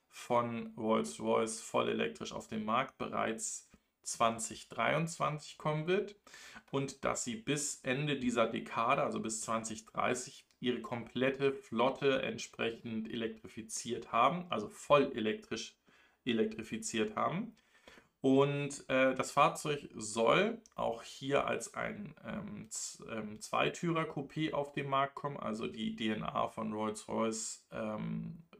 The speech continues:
beibehalten. Ähm, ich erinnere mich allerdings immer an Rolls-Royce, an diese gegenläufig öffnenden Türen und ich meine, das zählt man dann doch als Viertürer, aber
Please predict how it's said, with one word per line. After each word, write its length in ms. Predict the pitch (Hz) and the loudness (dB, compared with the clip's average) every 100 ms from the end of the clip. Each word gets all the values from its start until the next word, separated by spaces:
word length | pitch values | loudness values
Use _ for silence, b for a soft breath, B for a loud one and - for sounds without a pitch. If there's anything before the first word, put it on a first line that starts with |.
| - | -2
beibehalten. 1080 | 113 120 143 147 147 156 156 170 196 254 B B B B B B B - | 4 4 4 2 2 2 2 -2 -4 -6 B B B B B B B -2
Ähm, 560 | 123 127 131 131 131 - - _ _ | 2 2 0 -4 -8 -16 -20 _ _
ich 140 | 156 151 | -2 0
erinnere 300 | 147 151 151 | 2 2 0
mich 160 | 151 | 0
allerdings 520 | 123 127 131 135 - - | 0 2 2 0 -4 -6
immer 360 | - 139 131 | -4 2 4
an 180 | 120 123 | 4 2
Rolls-Royce, 480 | 120 117 - 123 123 | 0 0 0 0 0
an 140 | 113 | -4
diese 440 | 113 110 110 107 - 107 | -4 2 2 2 -2 0
gegenläufig 1400 | 123 131 131 127 123 - - 113 113 120 - - - - | 2 2 0 -4 -8 -14 -4 2 4 4 0 -8 -10 -6
öffnenden 600 | 123 123 120 117 113 110 | -4 -2 -4 -2 0 0
Türen 320 | - 143 170 | 0 -2 -2
und 100 | - | -4
ich 120 | 110 | -4
meine, 340 | 110 110 120 117 | 0 2 2 -2
das 260 | 113 - | -4 -6
zählt 280 | - 131 - | -2 0 0
man 160 | 113 110 | -2 0
dann 200 | 110 110 | 0 0
doch 160 | 107 | -2
als 260 | 113 110 - | -4 -6 -8
Viertürer, 720 | - 139 143 - 156 156 - | -6 -4 -4 -4 0 0 2
aber 300 | 123 123 - | 4 4 2